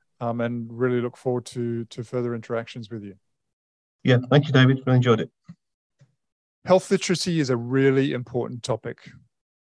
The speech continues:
Speaker 1: It helps us to understand how people access, understand, and use health information in ways that might benefit their health. We know that this content area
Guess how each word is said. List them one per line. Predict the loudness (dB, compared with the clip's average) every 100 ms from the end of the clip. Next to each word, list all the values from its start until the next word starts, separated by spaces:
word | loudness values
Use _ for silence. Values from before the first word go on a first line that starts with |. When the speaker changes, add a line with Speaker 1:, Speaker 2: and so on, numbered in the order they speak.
| _ _ _ _ _ _ _ -10
Speaker 1:
It | -2
helps | 0 0 2
us | 2 2 -4 -8 -6
to | -2
understand | 0 -2 -2 0 0 -2 -8 -16 _ _ _
how | 0 0
people | 0 -8 -4 -4 -2
access, | -6 -8 -4 -4 -4 -8 -10 _ _ -12
understand, | -10 -4 0 0 0
and | -4
use | -6 -6 -4
health | -6 -8
information | -14 -12 -8 -8 -10 -14 -18 _ _ _ _ -8
in | -6 0
ways | 2 2 0
that | -6
might | -8 -8
benefit | -6 -8 -8 -16
their | -14 -12
health. | -12 -14 _ _ _ _ _ _ _ _ _
We | -6 -4
know | 0 4 2
that | 0 -6
this | -10 -10
content | -10 -8 -4 -6 0
area | 2 2 0 -4 -12